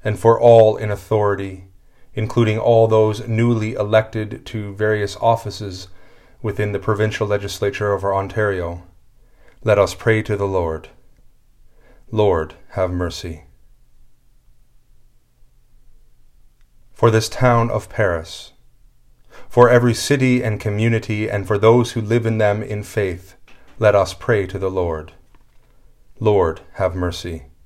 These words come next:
For good weather and for abundant harvests for all to share, asking for your blessing especially upon the Lovegrows Garden, let us pray to the Lord.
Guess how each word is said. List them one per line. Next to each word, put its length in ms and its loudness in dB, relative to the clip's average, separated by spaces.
For 200 -4
good 220 0
weather 340 4
and 160 -4
for 260 0
abundant 520 0
harvests 640 -6
for 240 0
all 200 2
to 120 -6
share, 580 -6
asking 380 4
for 120 -2
your 140 0
blessing 400 2
especially 560 0
upon 380 0
the 80 2
Lovegrows 600 0
Garden, 480 0
let 160 2
us 160 2
pray 280 0
to 140 -8
the 100 -4
Lord. 460 -2